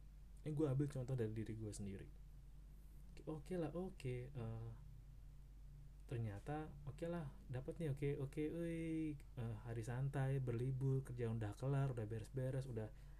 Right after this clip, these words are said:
rapi-rapi, ya, bisa jajan-jajan, nongkrong-nongkrong, belanja-belanja tipis lah. Tapi sebenarnya adalah harusnya gua ngecek lagi,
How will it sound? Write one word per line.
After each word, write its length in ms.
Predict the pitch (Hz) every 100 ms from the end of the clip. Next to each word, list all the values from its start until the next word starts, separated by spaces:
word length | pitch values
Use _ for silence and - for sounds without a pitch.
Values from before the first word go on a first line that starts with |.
| - -
rapi-rapi, 920 | - 120 123 131 135 - 135 139 - - - - -
ya, 160 | 143
bisa 320 | 147 - 120
jajan-jajan, 600 | 113 117 113 123 131 135 131
nongkrong-nongkrong, 560 | 131 120 127 131 135
belanja-belanja 500 | 123 117 120 117 120 117
tipis 440 | 131 - 143 143
lah. 160 | 139 131
Tapi 240 | 113 113 170
sebenarnya 480 | 131 113 120 170 113
adalah 240 | 110 139 - - - - - - - - - -
harusnya 240 | 127 151
gua 240 | 151 160
ngecek 180 | 143 123
lagi, 360 | 131 139 135 131